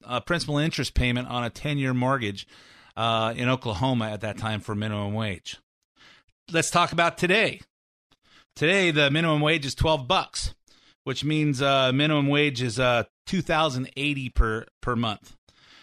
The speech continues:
Um, and today, interest rates are about five percent. What would two thousand eighty buy?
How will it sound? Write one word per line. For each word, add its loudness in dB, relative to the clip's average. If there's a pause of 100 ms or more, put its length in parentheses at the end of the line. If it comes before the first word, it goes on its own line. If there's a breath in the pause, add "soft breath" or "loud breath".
(160 soft breath)
Um, -2
and -2
today, 0 (180)
interest -6
rates -2
are -4
about -2
five -2
percent. -6 (320 soft breath)
What 0
would 0
two -4
thousand 2
eighty 0
buy? 0